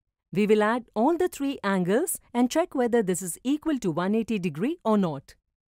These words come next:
Here, angle A plus angle B plus angle C is equal to fifty-five degree plus seventy-five degree plus fifty degree is equal to one eighty degree.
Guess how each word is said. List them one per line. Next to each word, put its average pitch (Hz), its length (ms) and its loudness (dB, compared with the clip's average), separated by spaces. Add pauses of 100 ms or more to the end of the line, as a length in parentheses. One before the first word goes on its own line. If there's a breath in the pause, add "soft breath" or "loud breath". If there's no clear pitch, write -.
(460)
Here, 175 340 -4 (280)
angle 240 400 2
A 320 280 0
plus 180 360 -4
angle 240 300 0
B 220 300 -4
plus 311 440 -4
angle 175 340 -2
C 196 360 -4 (140)
is 220 180 -2
equal 220 360 -2
to 226 220 -6 (240 soft breath)
fifty-five 302 640 -2
degree 208 400 -2 (140)
plus 285 200 -2
seventy-five 170 720 -4
degree 160 360 -4 (240)
plus 269 280 -2
fifty 190 360 -6
degree 156 420 -6 (260)
is 233 180 0
equal 311 340 -2
to 440 140 -2 (120)
one 214 260 2
eighty 202 260 0
degree. 147 440 -8